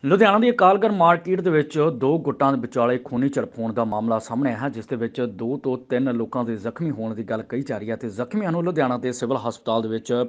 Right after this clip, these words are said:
ਭਰਤੀ ਕਰਵਾਇਆ ਗਿਆ ਹੈ। ਪੁਲਿਸ ਦੇ ਵੱਲੋਂ ਮੌਕੇ ਤੇ ਪਹੁੰਚ ਕੇ ਮਾਮਲਾ ਦਰਜ ਕਰਕੇ ਜਾਂਚ ਸ਼ੁਰੂ ਕਰ ਦਿੱਤੀ ਹੈ। ਦਰਅਸਲ ਲੁਧਿਆਣਾ ਦੀ ਅਕਾਲਗੜ੍ਹ ਮਾਰਕੀਟ ਦੇ ਵਿੱਚ ਉਸ ਸਮੇਂ ਹੰਗਾਮਾ ਹੋ ਗਿਆ, ਜਦੋਂ ਦੋ ਗੁੱਟਾਂ ਦੇ ਵਿਚਾਲੇ ਖੂਨੀ ਝੜਪ ਹੋ ਗਈ। ਦਰਅਸਲ ਕਿਹਾ ਜਾ ਰਿਹਾ ਹੈ ਕਿ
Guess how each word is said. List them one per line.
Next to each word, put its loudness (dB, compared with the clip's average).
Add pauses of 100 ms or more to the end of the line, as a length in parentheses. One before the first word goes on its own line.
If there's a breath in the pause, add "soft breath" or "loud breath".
ਭਰਤੀ -2
ਕਰਵਾਇਆ -6
ਗਿਆ -12
ਹੈ। -2 (380 soft breath)
ਪੁਲਿਸ 8
ਦੇ 6
ਵੱਲੋਂ 6
ਮੌਕੇ 4
ਤੇ 4
ਪਹੁੰਚ 0
ਕੇ 2
ਮਾਮਲਾ 4
ਦਰਜ 0
ਕਰਕੇ -2
ਜਾਂਚ -2
ਸ਼ੁਰੂ -4
ਕਰ -6
ਦਿੱਤੀ -6
ਹੈ। 0
ਦਰਅਸਲ 0 (400 loud breath)
ਲੁਧਿਆਣਾ 8
ਦੀ 4
ਅਕਾਲਗੜ੍ਹ 6
ਮਾਰਕੀਟ 4
ਦੇ 0
ਵਿੱਚ 4
ਉਸ -2
ਸਮੇਂ 0
ਹੰਗਾਮਾ 2
ਹੋ -4
ਗਿਆ, 2
ਜਦੋਂ 0
ਦੋ 0
ਗੁੱਟਾਂ -2
ਦੇ -2
ਵਿਚਾਲੇ 0
ਖੂਨੀ -4
ਝੜਪ -6
ਹੋ -10
ਗਈ। -4 (360 loud breath)
ਦਰਅਸਲ 6
ਕਿਹਾ 6
ਜਾ 8
ਰਿਹਾ 8
ਹੈ 4
ਕਿ 0